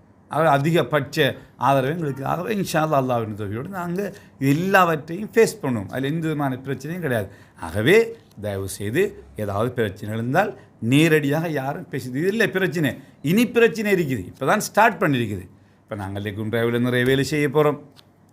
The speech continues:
அது செய்ய போறோம், அதுக்காக காணி எடுக்கப்படும், அது வேலை செய்ய போறோம். அடுத்தது இன்னும் பல பிரச்சனைகள் இருக்கு, இன்னும் பல வேலை திட்டங்கள் இருக்குது. ஆகவே அதனால இன்னும், அஹ், அல்லமீன் வித்யாலயம் உங்களுக்கு தெரியும், அந்த அமைதியா எங்களுக்கு அவங்க அந்த பாடசாலைக்கு முன்னுக்கு அந்த காணியை தராம இருந்தா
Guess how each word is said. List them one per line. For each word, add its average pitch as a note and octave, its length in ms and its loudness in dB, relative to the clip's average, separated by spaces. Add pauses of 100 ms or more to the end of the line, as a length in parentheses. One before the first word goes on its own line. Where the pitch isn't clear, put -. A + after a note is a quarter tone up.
(340)
அது A2+ 120 -4
செய்ய D3+ 200 0
போறோம், C#3+ 240 2 (280)
அதுக்காக A2 360 0
காணி C#3 260 4
எடுக்கப்படும், D3+ 540 2 (260)
அது A2+ 160 0
வேலை B2+ 240 2
செய்ய D#3 220 0
போறோம். D3 260 0 (220)
அடுத்தது A#2 300 0
இன்னும் B2+ 200 0
பல A#2+ 220 2
பிரச்சனைகள் D3+ 460 -2
இருக்கு, C#3 180 -2
இன்னும் A#2+ 140 0
பல A#2 180 0
வேலை C#3 240 2
திட்டங்கள் D#3+ 360 0
இருக்குது. D3+ 340 0 (320)
ஆகவே B2+ 320 4
அதனால B2+ 460 4
இன்னும், A#2+ 360 0
அஹ், A2+ 180 -2 (300)
அல்லமீன் C#3+ 440 2
வித்யாலயம் C#3+ 480 2
உங்களுக்கு F3 300 -2
தெரியும், G#3+ 280 -4
அந்த A2+ 240 -2
அமைதியா A2+ 400 0
எங்களுக்கு D#3+ 300 2
அவங்க D#3 220 4 (320)
அந்த C#3+ 240 0
பாடசாலைக்கு C#3+ 680 2
முன்னுக்கு D3+ 300 0
அந்த C#3+ 180 0
காணியை D3 360 2
தராம C#3+ 320 2
இருந்தா C3+ 300 2